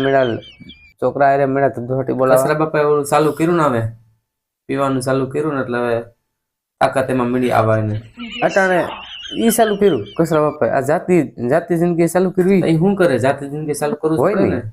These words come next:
Speaker 2: એમાં હું, મને નહોતી ખબર. હું એક દિવસ એની પાસે ગયો ને,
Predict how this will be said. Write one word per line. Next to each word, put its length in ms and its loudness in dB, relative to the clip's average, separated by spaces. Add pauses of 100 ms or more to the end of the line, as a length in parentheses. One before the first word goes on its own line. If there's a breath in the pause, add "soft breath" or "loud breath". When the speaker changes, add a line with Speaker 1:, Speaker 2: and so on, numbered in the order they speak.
Speaker 2:
એમાં 180 0
હું, 120 2
મને 220 0
નહોતી 240 -6
ખબર. 240 0 (200)
હું 240 -4
એક 180 0
દિવસ 220 -8
એની 120 -4
પાસે 300 -2
ગયો 120 -2
ને, 140 -2